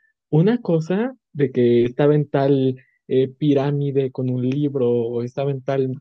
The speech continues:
río, en tal ma-, en tal mar con un libro, y, o sea, se veía muy, muy padre, y, pues, ahorita por la pandemia, pues, muchas de sus fotos, todas sus fotos son en su cuarto, pero también están bonitas, o sea, no,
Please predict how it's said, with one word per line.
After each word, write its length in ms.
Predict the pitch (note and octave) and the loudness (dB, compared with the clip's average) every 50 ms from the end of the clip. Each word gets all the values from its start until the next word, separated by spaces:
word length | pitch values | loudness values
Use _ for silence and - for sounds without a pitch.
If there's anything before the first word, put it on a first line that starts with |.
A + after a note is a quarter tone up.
| - _ _ | -14 _ _
río, 460 | - - C#3 D3 D#3+ D#3+ D3+ D3 C3+ B2 | -10 -4 -2 0 0 2 2 2 0 0
en 120 | B2 B2 | -4 -6
tal 300 | - C3 B2+ B2+ B2 B2+ | -6 -6 -6 -4 -6 -6
ma-, 180 | C#3 D3 C#3 - | -6 -8 -8 -8
en 180 | - C3 B2+ B2+ | -8 -10 -10 -8
tal 200 | - C#3+ C3+ C3+ | -6 -6 -4 -4
mar 300 | C#3+ D3+ D3+ D3+ C#3+ D3 | -2 -2 -4 -4 -4 -6
con 160 | - C3 B2+ C3 | -8 -8 -6 -6
un 140 | B2 B2 C3 | -4 -4 -4
libro, 320 | C#3+ D3 C#3 C#3 C#3 C3+ | -4 -4 -4 -2 -4 -4
y, 140 | - C#3+ C#3 | -4 -4 -6
o 60 | C3+ | -6
sea, 180 | C3 C#3 C3 B2+ | -6 -6 -8 -6
se 100 | - C3 | -4 -2
veía 280 | B2+ B2+ C#3 D#3 D#3+ - _ _ _ _ _ _ _ _ _ _ _ - | 0 0 0 -2 -4 -8 _ _ _ _ _ _ _ _ _ _ _ -2
muy, 240 | D#3 E3 F3 F3 F3 | 0 2 2 2 2
muy 180 | E3+ E3 D#3 | 0 0 0
padre, 480 | D#3+ D#3 C3+ C3+ B2+ C#3 D3 E3 F3+ F3+ - _ _ _ _ _ _ - | 0 0 0 0 0 0 0 0 -2 -4 -8 _ _ _ _ _ _ -10
y, 100 | C3+ C#3 | -10 -8
pues, 220 | C3+ - C3+ C3 | -6 -8 -6 -4
ahorita 240 | D3+ C#3+ - F3 D#3+ | -4 -4 -4 -4 -2
por 100 | E3 D#3 | 0 0
la 140 | C#3+ B2+ B2+ | 0 0 -2
pandemia, 400 | C3 B2 B2 B2+ B2 B2+ C3 C3 | -4 -6 -4 -4 -4 -4 -6 -6
pues, 180 | C3 C3+ - - _ _ - | -8 -10 -14 -14 _ _ -12
muchas 360 | C3+ C3+ B2+ - D#3+ D#3 C3+ | -10 -10 -6 -2 -2 -2 0
de 80 | C#3 | -2
sus 160 | C3+ C3+ B2 - | -4 -6 -6 -6
fotos, 360 | C3+ B2+ - - C3+ - - _ _ _ _ _ _ _ _ _ _ _ _ - | -6 -6 -4 -6 -6 -8 -10 _ _ _ _ _ _ _ _ _ _ _ _ 0
todas 260 | E3 F3 E3+ E3 D#3+ | 2 2 2 0 -2
sus 120 | D#3+ D3+ D3+ | -4 -4 -2
fotos 280 | C#3+ D3 - D3 C#3+ C#3+ | -2 -4 -2 -4 -4 -2
son 140 | D3+ C#3+ | -2 0
en 140 | D3+ C#3+ D3+ | 0 0 -2
su 120 | D3+ D#3+ D3+ | -2 -4 -2
cuarto, 500 | - D3 C#3+ D3 - - E3+ E3+ - - _ | -2 -2 -2 -2 -2 0 0 0 -2 -2 _
pero 200 | - E3+ E3 D#3+ | 0 0 2 2
también 200 | E3+ G3 G#3+ B3 | 0 -2 -2 -4
están 160 | B3+ - B3 | -6 -8 -10
bonitas, 420 | A#3+ B3 A#3 A#3 A#3 - F#3 D#3+ D#3 | -8 -8 -8 -8 -8 -6 -8 -8 -6
o 60 | C3 | -6
sea, 120 | C3 D3 C#3+ | -6 -6 -4
no, 320 | D3 D#3 E3 E3+ E3+ E3 | -2 -2 -2 -4 -6 -8